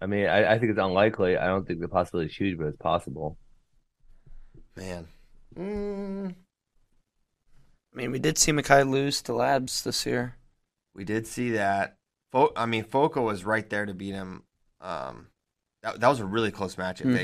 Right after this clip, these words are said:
Speaker 2: Vegas. He, can't remember if he, like, oh, yeah, he almost had the takedown, and then Makai did this,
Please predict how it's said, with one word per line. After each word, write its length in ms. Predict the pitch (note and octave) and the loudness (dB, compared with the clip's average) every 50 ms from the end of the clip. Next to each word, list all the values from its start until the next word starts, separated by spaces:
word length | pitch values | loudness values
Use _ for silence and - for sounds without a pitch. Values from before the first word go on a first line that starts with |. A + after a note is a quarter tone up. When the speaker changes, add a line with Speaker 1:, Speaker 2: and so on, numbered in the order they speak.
| C3 | 0
Speaker 2:
Vegas. 160 | B2+ C#3+ C#3+ - | 0 -2 -2 -4
He, 260 | - A2+ G#2+ - - _ _ _ _ _ _ _ _ _ | -6 -6 -6 -8 -10 _ _ _ _ _ _ _ _ _
can't 120 | - E3+ C3 | -8 -6 -2
remember 240 | C3+ C3 B2+ C#3 C3+ | 0 0 2 2 0
if 80 | - - | -2 -2
he, 120 | A2+ A2 | -4 -4
like, 180 | G2+ F#2+ G2 - - - | -4 -4 -4 -6 0 4
oh, 120 | C#3 E3+ | 6 6
yeah, 140 | F3+ F3 D#3 C3 | 8 8 6 4
he 140 | C#3 D#3 D#3 | 4 2 4
almost 340 | C3+ D#3 E3 G3 G#3+ G3+ G3 | 4 4 6 6 4 4 4
had 160 | F#3+ F3+ D#3 | 4 2 2
the 80 | D#3+ | 0
takedown, 560 | - - D#3 C#3+ C#3 - C3+ B2 A#2+ A#2+ A#2+ - - _ _ _ _ _ _ - | -2 0 0 0 0 0 0 0 0 0 -2 -4 -8 _ _ _ _ _ _ -6
and 120 | C3 C3 | -2 0
then 80 | C3+ B2+ | 0 0
Makai 460 | B2 A#2 - - C3 C3 C3+ C#3 C#3 A#2+ | 0 -2 0 4 6 6 6 6 6 4
did 240 | C3 B2+ A2+ G#2 | 0 -2 0 0
this, 320 | A#2 A#2+ A#2 G#2+ - - | 0 2 2 0 -2 -6